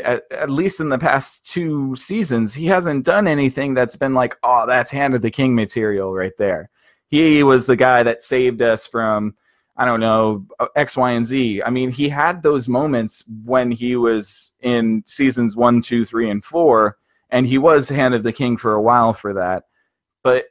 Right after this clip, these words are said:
he never really exhibited the same sort of savvy that he once had. It seemed more like Tyrion was just broken, and he was just a puppy dog trying to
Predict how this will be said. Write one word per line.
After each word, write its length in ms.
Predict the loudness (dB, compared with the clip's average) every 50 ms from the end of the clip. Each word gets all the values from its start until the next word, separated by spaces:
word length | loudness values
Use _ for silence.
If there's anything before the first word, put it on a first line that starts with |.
| _ _ _ _
he 180 | -12 -10 -8 -6
never 260 | -4 -2 0 0 2
really 480 | 2 2 2 0 0 -2 -2 -6 -8
exhibited 720 | -10 -10 -8 -8 -6 -6 -4 -4 -2 -2 -2 -2 -2 -4 -2
the 340 | -2 0 0 0 -2 -4 -4
same 340 | -6 -8 -6 -4 -4 -4 -6
sort 320 | -4 -2 0 0 2 2
of 360 | 2 2 2 0 -2 -8 -14 -20 -20 -20 _ _ _ _
savvy 720 | -10 -4 0 2 2 2 2 0 0 -4 -4 -4 -4 -4
that 160 | -4 -2 -2
he 140 | -2 -2 -2
once 300 | -2 0 0 0 -2 -4
had. 360 | -4 -4 -2 -2 -2 -2 -4
It 120 | -6 -8 -6
seemed 280 | -6 -4 -4 -2 0
more 300 | 0 0 0 0 -2 -2
like 240 | -2 -2 -4 -6 -6
Tyrion 440 | -8 -10 -8 -6 -6 -6 -6 -4 -4
was 160 | -4 -6 -6
just 280 | -8 -10 -10 -12 -12 -10
broken, 600 | -6 -2 0 0 0 -2 -4 -6 -6 -6 -8 -12 -16 _ _ _ _ _ _ _
and 120 | -4 -2 0
he 120 | 2 2
was 120 | 0 0
just 200 | -2 -4 -4 -2
a 60 | -4 -4
puppy 360 | -2 -4 -4 -4 -4 -4 -2
dog 260 | 0 2 2 0 -2
trying 400 | -4 -2 -2 0 0 0 0 -2
to 300 | -2 -2 0 0 0 -2